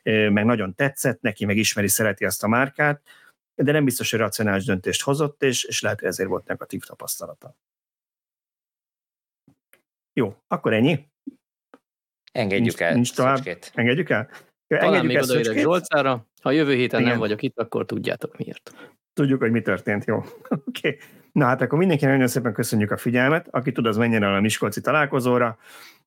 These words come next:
Speaker 1: és mindenkivel találkozunk jövő héten ugyanitt a százkilencvenharmadik villanyórában. Sziasztok!
Speaker 2: Sziasztok!
Speaker 3: Én még hozzátenném, hogy aki nem jutott el a miskolci találkozóra, az menjen a hónap végén a Keszthelyre.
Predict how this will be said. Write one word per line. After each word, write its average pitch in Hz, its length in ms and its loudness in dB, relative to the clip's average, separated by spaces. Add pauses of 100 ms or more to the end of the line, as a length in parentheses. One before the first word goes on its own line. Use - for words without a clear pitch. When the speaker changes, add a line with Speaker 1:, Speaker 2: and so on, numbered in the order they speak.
Speaker 1:
és - 180 -2
mindenkivel 107 480 0
találkozunk 92 520 -2
jövő 101 240 0
héten 87 420 -2
ugyanitt 95 420 -2
a - 60 -4
százkilencvenharmadik 90 1120 -4
villanyórában. - 680 -6 (160)
Sziasztok! - 580 -8 (400)
Speaker 2:
Sziasztok! - 640 -4 (1080)
Speaker 3:
Én 160 120 0
még 127 140 0
hozzátenném, 135 560 0
hogy 113 120 -2
aki 113 140 -2
nem 123 180 2
jutott 175 280 -2
el 143 80 -2
a 127 60 2
miskolci 120 420 -4
találkozóra, 113 600 -2
az - 160 -4
menjen 123 300 0
a 107 60 -2
hónap 117 360 -2
végén 117 400 -4
a - 120 -10
Keszthelyre. - 640 -8